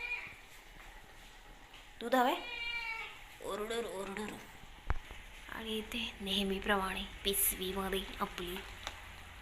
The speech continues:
सुरटी आणि टायगी बसलेली आहे. बसा, बसा. बाहेर खूप मस्त असं धुकं पडलंय, पण अंधार असल्यामुळे काही दिसणार नाही. सकाळी उ-, निलेश उठले, टॉयलेटला गेलेले आहेत.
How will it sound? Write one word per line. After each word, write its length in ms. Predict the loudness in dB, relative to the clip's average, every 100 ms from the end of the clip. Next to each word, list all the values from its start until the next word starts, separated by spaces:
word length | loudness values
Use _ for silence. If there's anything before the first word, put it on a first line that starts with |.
| -4
सुरटी 360 | 2 4 4 2 -2 -6 -4
आणि 220 | -2 -2 0
टायगी 320 | 0 0 -2
बसलेली 440 | -2 -2 -4 -4
आहे. 100 | -4
बसा, 320 | 0 2 4 4
बसा. 280 | 2 2 0 -2 -6 -8 -10 -14 _ _ _ _ -12
बाहेर 440 | -6 -2 -2 -2
खूप 380 | -4 -6 -8 -6
मस्त 280 | -2 -2 -4
असं 220 | -6 -6 -4
धुकं 300 | -4 -4 -6
पडलंय, 360 | -4 -4 -6 -10 -12 -14 -14 -12
पण 220 | -8 -4
अंधार 560 | -2 -2 0 0 2 2
असल्यामुळे 560 | 0 -2 -2 -2 -2 -4 -2 -4 -4 -8
काही 140 | -2
दिसणार 500 | 0 0 0 -2 -2 -2
नाही. 160 | -6 -8 -10 -10 -10
सकाळी 320 | -8 -6 -2 -2
उ-, 120 | -4 -8 -16 -10
निलेश 280 | -4 0 0
उठले, 340 | -2 -4 -4 -6 -8 -16 -18 -12
टॉयलेटला 420 | -10 -8 -8 -6
गेलेले 400 | -6 -6 -6 -6
आहेत. 360 | -6 -6 -10